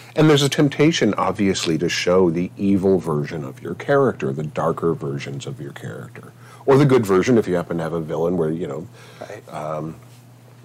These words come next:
Speaker 1: uh, there's a heroic Lex Luthor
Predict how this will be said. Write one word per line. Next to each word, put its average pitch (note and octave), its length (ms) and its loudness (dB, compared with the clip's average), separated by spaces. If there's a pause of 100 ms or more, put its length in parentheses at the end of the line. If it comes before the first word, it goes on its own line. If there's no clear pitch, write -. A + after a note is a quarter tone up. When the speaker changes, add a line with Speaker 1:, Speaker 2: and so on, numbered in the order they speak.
(140)
Speaker 1:
uh, E2+ 380 -4
there's F#2 300 0
a G2+ 180 4 (300)
heroic C3 440 4
Lex E3 300 2
Luthor G#3+ 520 4